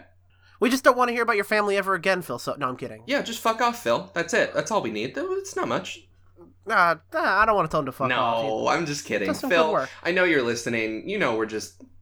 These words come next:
Speaker 2: we're buds. It's, this is good-natured ribbing.
Speaker 1: And Tom, I know you're listening to Waiting to Call In. Please just don't tell Phil that we said any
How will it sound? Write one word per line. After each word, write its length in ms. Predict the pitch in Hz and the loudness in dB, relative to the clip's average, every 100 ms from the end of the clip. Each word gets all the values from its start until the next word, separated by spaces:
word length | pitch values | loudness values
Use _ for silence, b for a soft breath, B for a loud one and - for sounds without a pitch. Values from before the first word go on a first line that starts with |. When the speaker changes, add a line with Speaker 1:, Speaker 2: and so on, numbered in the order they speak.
| - | -12
Speaker 2:
we're 120 | 233 | -10
buds. 420 | - 90 185 - | -6 -6 -8 -6
It's, 240 | 175 175 - | -6 -6 -12
this 160 | 214 | -10
is 120 | 208 | -10
good-natured 500 | 185 170 143 127 127 | -4 0 2 0 -4
ribbing. 380 | 101 101 87 131 - - - - | -4 -4 -4 -12 -20 -20 -20 -12
Speaker 1:
And 120 | 165 175 | -8 2
Tom, 220 | 220 214 | 4 4
I 60 | |
know 100 | 233 | 4
you're 140 | 208 175 | 2 4
listening 380 | 170 - 165 147 | 2 2 0 0
to 100 | 160 | 0
Waiting 320 | 143 147 143 | 0 0 0
to 60 | |
Call 320 | 147 156 139 139 | -2 2 2 2
In. 180 | 131 135 | -2 -4
Please 280 | 180 170 | -8 -10
just 320 | - 139 - - _ - | -12 -14 -18 -20 _ -8
don't 200 | 143 131 | -8 -4
tell 160 | 123 | -8
Phil 240 | - 131 123 | -8 -12 -12
that 100 | - | -12
we 100 | 131 | -12
said 240 | - 120 | -12 -12
any 200 | - 123 | -12 -8